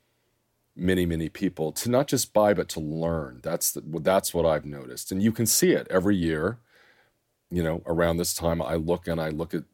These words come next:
auction attendance, online hits during auctions, and every year it's doubling, doubling, doubling. And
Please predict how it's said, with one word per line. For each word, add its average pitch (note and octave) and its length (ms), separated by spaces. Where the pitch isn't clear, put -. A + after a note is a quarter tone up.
auction E2 480
attendance, C#2+ 800
online F2 560
hits D#2 400
during E2 260
auctions, B1 560
and C#2 240
every F#2 220
year E2+ 240
it's D#2 260
doubling, C#2+ 580
doubling, C#2+ 440
doubling. D2 480
And F2 400